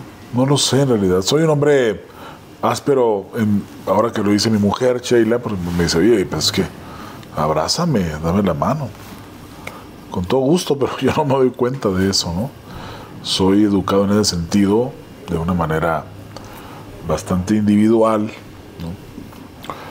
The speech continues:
Sí me cuesta trabajo de pronto el contacto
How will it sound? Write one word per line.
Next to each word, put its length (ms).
Sí 180
me 120
cuesta 260
trabajo 420
de 80
pronto 720
el 140
contacto 720